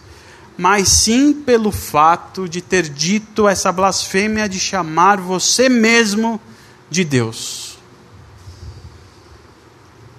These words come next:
Tinha uma ameaça. Jesus ameaçava o sistema religioso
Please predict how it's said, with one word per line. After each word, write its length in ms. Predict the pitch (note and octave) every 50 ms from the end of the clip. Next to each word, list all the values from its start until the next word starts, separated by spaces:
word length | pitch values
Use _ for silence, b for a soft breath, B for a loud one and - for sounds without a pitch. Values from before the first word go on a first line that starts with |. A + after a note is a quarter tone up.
| - - - - - - - - - - - - - - - - - - _ - _ _ _ - - - - - - - -
Tinha 200 | - - F3 F3
uma 120 | F3+ F#3+
ameaça. 760 | F#3+ G3+ G3+ G3 G3 G3+ G3 F3+ - - - - B2 A2 - - - _ _ - - - - - - - _ - - - - - - - -
Jesus 720 | - D3+ F#3 F#3 D#3+ D3+ F3 G#3+ A#3+ B3+ B3+ C4 B3 G3+ G#3+
ameaçava 840 | G3+ G#3 G#3 G3+ G3 F3+ - - - - F3+ G3 G3+ G3+ G#3+ G3 G3+
o 40 | F3+
sistema 540 | - - F3+ - - - G#3 G#3 A3+ A3+
religioso 840 | G3+ G3+ G#3+ G3+ F#3+ F3 E3 E3+ E3+ F3+ F#3 F#3 F#3 F3+ F#3 F#3+ F#3+